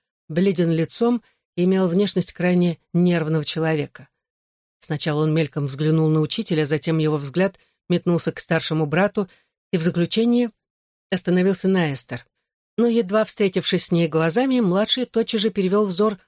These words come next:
на старшего брата, как бы прося совета, что делать дальше. За старшим Эстер могла наблюдать совершенно свободно. Он откинулся на спинку стула и прикрыл глаза.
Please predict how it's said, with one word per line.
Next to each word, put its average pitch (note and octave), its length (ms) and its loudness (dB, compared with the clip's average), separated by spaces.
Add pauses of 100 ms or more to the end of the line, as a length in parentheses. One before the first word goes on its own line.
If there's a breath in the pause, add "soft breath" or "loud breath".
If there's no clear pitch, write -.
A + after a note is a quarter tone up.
(180)
на G3+ 100 0
старшего D#3+ 480 -2
брата, G3+ 400 -4 (300 soft breath)
как D#3+ 180 -4
бы D#3 80 0
прося E3 340 -2
совета, G3+ 440 -2
что F#3+ 240 -4
делать F3 320 -2
дальше. C3+ 400 -8 (1160)
За F#3 220 0
старшим B3 560 -2
Эстер A#3 220 -4
могла G#3+ 320 0
наблюдать G#3 420 0
совершенно G3+ 420 -2
свободно. C#3+ 640 -4 (520)
Он C4 280 -2
откинулся E3 540 -2
на D#3+ 100 0
спинку D#3+ 340 -4
стула C4+ 340 -2
и F#3+ 40 0
прикрыл F3+ 460 -2
глаза. D3+ 420 -4